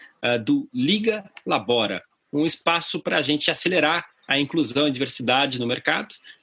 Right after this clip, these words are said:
ah, pra que realmente ganhe, ah, representatividade todas, ah, as diversidades, né? Ah, e pra fazer isso, cada semana a gente vai trazer um convidado super especial.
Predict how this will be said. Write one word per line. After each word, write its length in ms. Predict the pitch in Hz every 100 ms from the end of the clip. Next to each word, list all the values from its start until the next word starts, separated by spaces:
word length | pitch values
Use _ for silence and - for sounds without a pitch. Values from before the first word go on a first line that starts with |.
| -
ah, 500 | 135 131 131 131 131
pra 140 | 139 135
que 140 | -
realmente 680 | 135 156 131 127 135 131 143
ganhe, 400 | 123 120 135 135 _ _ -
ah, 340 | 117 117 117
representatividade 1200 | 120 135 127 127 123 - 104 110 127 135 123 135 - - _
todas, 640 | 139 135 131 131 - -
ah, 720 | - 120 120 117 - 113 110
as 320 | 107 101 - -
diversidades, 1120 | 101 117 123 - 110 101 101 82 - - - - _ _
né? 320 | 104 101 107 110 - - -
Ah, 280 | 117 113 -
e 100 | 226
pra 160 | 294
fazer 240 | 233 196 226
isso, 220 | 226 226
cada 260 | 226 220
semana 380 | 202 - 185 190
a 20 |
gente 100 | 185
vai 80 | 185
trazer 260 | 180 170 151
um 80 | 160
convidado 720 | 160 139 117 135 147 135 147
super 320 | 135 160 147
especial. 500 | 131 131 - 117 156